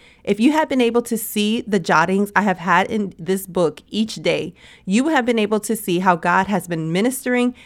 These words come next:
and working his healing hands in me many days. I have never enjoyed daily devotion as much as I have with your devotional." Sis, and bro, because I know y'all listening too,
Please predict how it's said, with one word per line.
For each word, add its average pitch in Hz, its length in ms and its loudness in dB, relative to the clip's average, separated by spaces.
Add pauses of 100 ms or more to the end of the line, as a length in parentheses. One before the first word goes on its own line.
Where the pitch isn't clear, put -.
(120)
and 170 160 -6
working 226 340 2
his 247 240 0
healing 220 340 2
hands 180 340 2
in 175 180 -2
me 165 260 -4
many 180 480 2
days. 156 420 0 (360)
I 190 140 6
have 220 160 2
never 185 320 4
enjoyed 196 600 4
daily 190 280 2
devotion 175 500 2
as 180 200 0
much 185 460 2
as 185 200 -2
I 175 160 4
have 170 440 2
with 175 240 -4
your 170 280 2
devotional." 160 680 -4 (320)
Sis, - 580 0 (220)
and 285 240 4
bro, 214 360 6 (180)
because 247 240 2
I 254 80 4
know 294 140 2
y'all 285 200 4
listening 262 380 2
too, 247 320 0